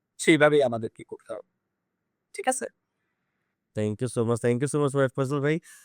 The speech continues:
Speaker 2: আসলে, আ, অনেকগুলি ভিডিও ভাই already YouTube-এ চলে আসছে। আ, এটা ব্যাপারে সবাই বলছে অনেক সহজ হবে, সহজ হবে। এখন আমি বললাম যে আসলে, আসলে কি সহজ হবে? তাহলে আমার থেকে আসলে যিনি এক্সপার্ট বেশি এবং সবার মেন্টর, যিনি অস্ট্রেলিয়ার, আ, ডেস্টিনেশনের জন্য। So ফয়সাল ভাইয়ের সাথে আমরা একটু কথা বলি।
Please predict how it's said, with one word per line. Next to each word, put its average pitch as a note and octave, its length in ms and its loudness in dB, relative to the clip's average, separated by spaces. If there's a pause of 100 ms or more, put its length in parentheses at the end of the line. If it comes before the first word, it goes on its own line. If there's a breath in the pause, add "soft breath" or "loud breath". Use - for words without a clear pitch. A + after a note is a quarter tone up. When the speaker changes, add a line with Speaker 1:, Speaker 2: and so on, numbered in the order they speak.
(180 soft breath)
Speaker 2:
আসলে, F3 320 8
আ, C#3 280 8
অনেকগুলি F3 400 8
ভিডিও D#3+ 300 6
ভাই F3 120 8
already D#3 540 6
YouTube-এ C3+ 360 0
চলে C#3 240 2
আসছে। B2 320 0 (100)
আ, G#2 240 0
এটা G#2+ 240 0
ব্যাপারে G#2+ 380 0
সবাই A#2 240 0
বলছে A2+ 180 -2
অনেক A#2 160 0
সহজ G#2+ 300 2
হবে, G#2+ 160 0
সহজ G#2+ 260 0
হবে। G#2 180 0
এখন A#2 220 0
আমি A#2 100 0
বললাম A#2+ 220 0
যে A#2+ 60 -2
আসলে, B2 240 2 (480 soft breath)
আসলে C3+ 280 -2
কি D3 80 0
সহজ C3+ 260 6
হবে? C#3+ 220 6
তাহলে A#2 240 2
আমার A#2 220 4 (440)
থেকে C3+ 220 4
আসলে C3+ 240 4
যিনি C3 380 4
এক্সপার্ট C#3+ 400 6
বেশি B2 300 2 (360 soft breath)
এবং A#2+ 280 4
সবার B2 560 2
মেন্টর, A#2+ 480 4 (220)
যিনি A2 200 2
অস্ট্রেলিয়ার, A2+ 500 2
আ, G2 600 0
ডেস্টিনেশনের A2 500 0
জন্য। G2 220 -4
So G#2+ 160 -6
ফয়সাল A2+ 120 0
ভাইয়ের A#2 160 0
সাথে A#2+ 160 0
আমরা A2+ 140 0
একটু A#2 140 -2
কথা A#2+ 200 -2
বলি। B2+ 200 -2